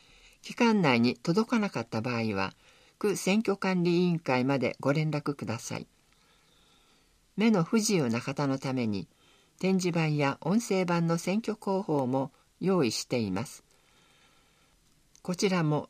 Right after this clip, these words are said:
区選挙管理委員会へお問い合わせください。また、区選挙管理委員会の特設ホームページ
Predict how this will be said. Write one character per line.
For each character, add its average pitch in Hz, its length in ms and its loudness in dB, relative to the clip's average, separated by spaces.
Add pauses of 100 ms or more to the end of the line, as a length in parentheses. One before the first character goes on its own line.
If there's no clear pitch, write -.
区 202 160 2
選 202 240 2
挙 214 180 -2
管 196 260 0
理 185 200 2
委 185 40 0
員 147 120 0
会 110 340 -2
へ - 180 -2
お 139 100 -4
問 170 200 0
い 160 40 0
合 147 80 -2
わ 135 80 -4
せ 131 140 -6
く - 120 -10
だ 110 120 -6
さ - 200 -10
い。 - 100 -12 (1040)
ま 165 160 -2
た、 151 260 -4 (760)
区 214 220 -2
選 214 260 2
挙 220 140 2
管 202 280 0
理 190 160 4
委 190 40 4
員 170 120 0
会 117 260 0
の 107 140 0
特 - 240 -4
設 208 280 -2
ホ 180 200 -2
ー 175 40 0
ム 160 140 0
ペ 120 200 0
ー 80 60 -2
ジ - 180 -12